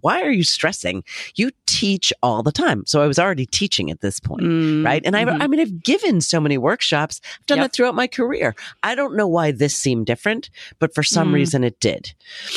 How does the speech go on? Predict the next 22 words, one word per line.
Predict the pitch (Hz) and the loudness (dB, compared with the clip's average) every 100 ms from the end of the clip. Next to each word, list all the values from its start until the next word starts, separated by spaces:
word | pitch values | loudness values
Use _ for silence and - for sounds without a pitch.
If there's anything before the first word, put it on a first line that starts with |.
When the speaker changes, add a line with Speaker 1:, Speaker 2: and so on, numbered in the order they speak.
| - - - | -10 -8 -2
Speaker 1:
And | 151 143 | 0 2
so | 156 | 2
I | 147 | 2
really | 120 165 233 320 269 | 2 0 2 0 0
paid | - - 160 165 | -2 0 0 2
attention | 170 151 139 - 107 | 0 0 0 0 0
to | 101 | 0
that | 113 117 - | 0 0 -2
feeling | - 127 120 107 98 - - | 0 2 2 2 0 -2 0
of, | 110 101 - - - | 0 -2 -8 -10 -2
"I | |
wanna | 104 101 101 | 0 2 0
vomit," | 90 98 80 92 - - - - 120 - | 0 0 -2 -4 -6 -12 -14 -14 -10 -2
and | 127 | 0
that | 123 117 | 0 0
Speaker 2:
Mm-hmm. | 143 139 | -2 -2
Speaker 1:
absolute | 170 196 - 196 175 - | -2 -4 0 2 2 0
fear. | - 156 127 - | -2 0 0 0
And | 139 | 0
it | 147 | 2
was | 170 - | 0 -2
clear. | - - 320 123 - | -6 -2 -2 -2 -6